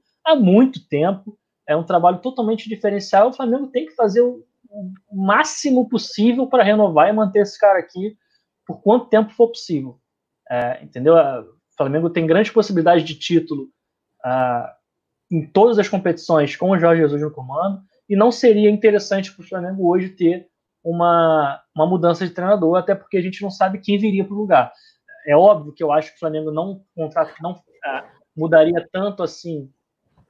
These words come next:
as características do treinador, provavelmente iria tentar um treinador ou europeu, ou algum treinador argentino, ou alguma coisa do tipo, assim, que tenha, man-,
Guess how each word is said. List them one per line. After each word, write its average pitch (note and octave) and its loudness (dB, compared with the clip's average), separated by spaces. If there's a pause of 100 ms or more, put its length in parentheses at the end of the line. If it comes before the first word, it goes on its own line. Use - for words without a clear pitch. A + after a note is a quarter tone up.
(320)
as - -6
características D#3+ -2
do D#3 0
treinador, D3+ -4
provavelmente D#3 0
iria D3 -2 (280)
tentar D3+ -2
um D3 -6
treinador C#3+ -4
ou F#3+ 2
europeu, E3 0 (200)
ou F3 -2
algum E3+ -2
treinador D#3 0
argentino, D#3 -4
ou D#3+ 4
alguma E3 0
coisa D#3 -4
do C#3+ -10
tipo, E3+ -10
assim, D#3+ -10
que - -20
tenha, F3 -10
man-, D#3 -4